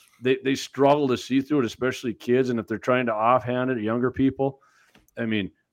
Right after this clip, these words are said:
I, I'm, my, my daughter's probably gonna hunt next year. I'm putting a red dot on. I mean, there's, there's not a doubt in my mind. And my buddy's son is. I mean, I, I ju-, I just think that's the way to go for, for people who don't shoot a lot or new hunters, you know, 'cause I,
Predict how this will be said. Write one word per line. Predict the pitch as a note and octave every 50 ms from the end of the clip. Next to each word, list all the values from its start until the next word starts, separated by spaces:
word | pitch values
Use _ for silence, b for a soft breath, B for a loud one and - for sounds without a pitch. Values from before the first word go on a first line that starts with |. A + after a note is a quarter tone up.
| -
I, | A#2 A2 - _ -
I'm, | A2+ A#2+ A#2 G2+ F#2+ - - - - - -
my, | A#2 G#2+ A2+ B2 D3
my | C#3+ A#2+ A2+ C3 D3
daughter's | C#3+ B2 C3 D#3 E3+ D#3 B2+
probably | - C#3 C3+ C3 B2+
gonna | C3 A#2+ G#2+
hunt | A#2 A2 B2 A2
next | A2+ B2+ C3+ - - -
year. | D3+ D#3+ E3 D#3+ b b b b b b _ -
I'm | A2+ C3 D#3
putting | - G3+ G3 F3+ D#3
a | C3
red | A#2 B2+ D3 D#3 C#3
dot | A#2+ G#2+ G#2 G2
on. | F#2 F#2+ G2 G2 F#2+
I | G#2
mean, | G#2+ A2 A2 A2+
there's, | A#2 A#2 A2 G#2
there's | G2 A2+ A2 G#2
not | G#2+ A#2 B2+ C3 C3+
a | C3
doubt | A2 A2 A#2+ B2+ C3
in | C3
my | B2+ B2
mind. | A#2+ A2+ A#2 A#2 B2 B2+ C3 - _ _ _ _ _ _ -
And | A#2 G#2+ G#2 G#2 G#2+ G2+ G2+ G#2
my | G#2+ G#2
buddy's | G2+ G2 A2 A#2 B2 B2 A2+ -
son | - - A2+ A#2 B2 C3 C3+
is. | C3+ C#3 C#3 B2+ B2 - - _ _ - A2
I | A2
mean, | G#2+ G#2+ G#2+ G#2 G2 F#2 _ _ _ _ _ _ _ _ -
I, | G#2 - -
I | A2
ju-, | G#2+ A#2+ A#2 G#2
I | A2
just | B2 B2+ A#2+ -
think | C#3 C3+ G#2+
that's | B2 A#2+ B2 -
the | -
way | A2+ A2+ A#2+ A2+
to | G#2+
go | G2+ G2+ G#2 A2+ B2+
for, | A2+ - A2+ G#2+ G#2 G2+ G2 G2 G2 F2+
for | - - G2+
people | - - A2+ A2+ - A2+
who | A2
don't | G#2+ A2 A2 G2+
shoot | - - A2+ A#2 A#2
a | A2+
lot | A2 A2+ A#2 A#2
or | A2+ G#2+
new | G#2+ A2+ A2
hunters, | G2+ G#2 A2 A2+ A2+ C3+ C3 B2 A#2 G#2+ - _ _ _ _ _ _ _ _ _ -
you | A2
know, | G#2 G#2+ A2
'cause | G#2 - G#2+ G2+ F#2+ F2+ G2
I, | - G#2